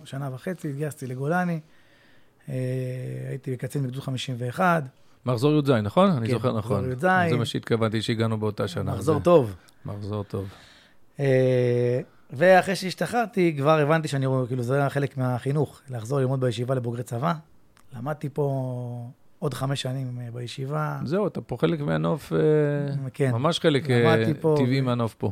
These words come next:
Speaker 1: ואחרי זה גם למדתי בחי רועי, עשיתי תואר גם בחינוך במכון הוראה,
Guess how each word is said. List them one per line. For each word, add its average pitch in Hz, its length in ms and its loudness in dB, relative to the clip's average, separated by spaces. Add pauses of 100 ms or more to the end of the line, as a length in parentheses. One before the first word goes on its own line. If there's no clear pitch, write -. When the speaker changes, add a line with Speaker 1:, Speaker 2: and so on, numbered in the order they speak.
Speaker 1:
ואחרי 160 480 -2
זה 139 80 -4
גם 135 160 -2
למדתי 139 260 -2
בחי 131 240 -4
רועי, 160 360 0
עשיתי 127 180 -8
תואר 131 360 -6
גם 139 180 -4
בחינוך 135 460 -8
במכון 127 340 -6
הוראה, 156 380 -4